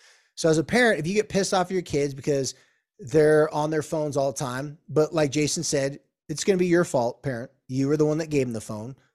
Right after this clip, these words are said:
That's why, you know, I was using the, uh, some of those examples. You gave them the phone. They have the phone. Like, it is your responsibility. Like, this is you.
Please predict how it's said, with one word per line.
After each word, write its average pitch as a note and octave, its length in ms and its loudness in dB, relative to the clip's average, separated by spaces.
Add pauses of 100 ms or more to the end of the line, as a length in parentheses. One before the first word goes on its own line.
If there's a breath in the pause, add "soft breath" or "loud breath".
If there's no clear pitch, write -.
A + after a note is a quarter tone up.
That's C3+ 160 -6
why, C3 340 0
you C#3+ 100 -10
know, B2 80 -4
I B2+ 80 -2
was A#2+ 140 -4
using B2 220 -4
the, A#2 160 -8 (360 soft breath)
uh, A2+ 380 -2
some - 180 -4
of A#2+ 60 -4
those A2+ 160 -2
examples. A2+ 480 -6
You C#3 160 0
gave D#3+ 220 4
them D3+ 60 -2
the C#3 60 -2
phone. C3 380 -6 (300 soft breath)
They D3+ 240 4
have D#3+ 340 0
the D3+ 100 -2
phone. C3+ 480 0
Like, C3 300 -4
it E3+ 240 0
is D#3 180 4
your D3 240 4
responsibility. C#3 1200 -4 (800)
Like, C3 160 -10
this F3+ 200 0
is D3 180 -6
you. E3+ 300 2